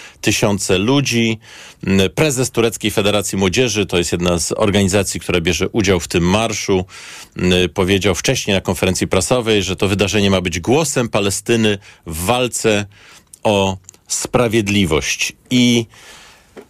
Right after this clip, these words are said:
u nas, e, nie strzelam w Sylwestra ma, e, z-, oznacza używanie środków pirotechnicznych, różnego rodzaju fajerwerków, ale niestety, m,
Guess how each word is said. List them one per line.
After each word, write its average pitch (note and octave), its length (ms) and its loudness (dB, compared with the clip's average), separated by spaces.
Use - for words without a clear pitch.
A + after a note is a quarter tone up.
u E3 140 2
nas, F3+ 360 0
e, D#3 140 2
nie D3 120 2
strzelam C#3 540 0
w C3+ 60 -2
Sylwestra B2+ 720 0
ma, A2+ 340 0
e, A2+ 220 -2
z-, G#2 180 -4
oznacza A2 720 2
używanie G2+ 800 2
środków G#2 420 -2
pirotechnicznych, A2 1000 0
różnego F#2+ 360 0
rodzaju F2+ 280 2
fajerwerków, G#2 840 0
ale A2 140 2
niestety, G#2+ 580 2
m, G#2 140 0